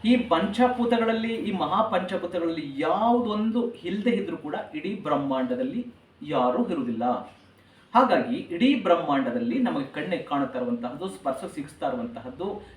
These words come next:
ನಮ್ಮ ದೇಹ ಸೃಷ್ಟಿಯಾಗಿರುವಂತಹದ್ದು, ನಾನು ಮಾತಾಡ್ತಾ ಇರುವಂತಹದ್ದು, ಆ ಎನರ್ಜಿ ಕೊಡುವಂತಹದ್ದು ಈ ಮಹಾಪಂಚಭೂತಗಳೇ.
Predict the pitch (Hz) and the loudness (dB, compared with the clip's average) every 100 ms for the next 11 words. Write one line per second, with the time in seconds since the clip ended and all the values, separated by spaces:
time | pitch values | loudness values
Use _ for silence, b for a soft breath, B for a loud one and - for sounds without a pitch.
0 | - - - - 165 196 185 - - 170 | -4 0 0 2 0 0 -4 -8 -4 -2
1 | - 123 233 - - 170 180 180 269 247 | 0 -2 -4 -4 -6 -4 -2 2 2 2
2 | 254 - 175 - 127 226 - 117 123 170 | 2 0 0 0 -6 -8 -8 -10 -6 0
3 | 170 160 127 277 - 208 175 139 247 233 | 2 2 2 2 -2 -4 -2 0 0 -2
4 | 131 117 262 - B B 170 151 240 233 | -10 -6 -6 -6 B B -2 0 2 0
5 | 247 - 262 262 269 247 - - 240 - | 0 0 0 -2 -2 -4 -6 -6 -2 -4
6 | - | -6